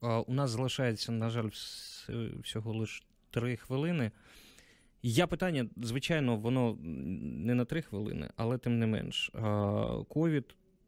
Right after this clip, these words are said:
підійшли до нього. А, в-, як, що рекомендувати батькам, які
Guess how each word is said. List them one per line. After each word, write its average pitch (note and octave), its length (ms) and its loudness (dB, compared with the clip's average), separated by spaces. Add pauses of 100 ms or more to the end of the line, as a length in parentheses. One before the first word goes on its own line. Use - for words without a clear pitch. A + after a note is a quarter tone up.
підійшли A2+ 460 -4
до A2 120 0
нього. B2+ 640 2
А, A2+ 260 -2
в-, A2 100 -4 (1300)
як, D#3+ 520 0 (1000)
що - 160 0
рекомендувати C#3+ 580 -2
батькам, C3 560 0
які A#2 220 -4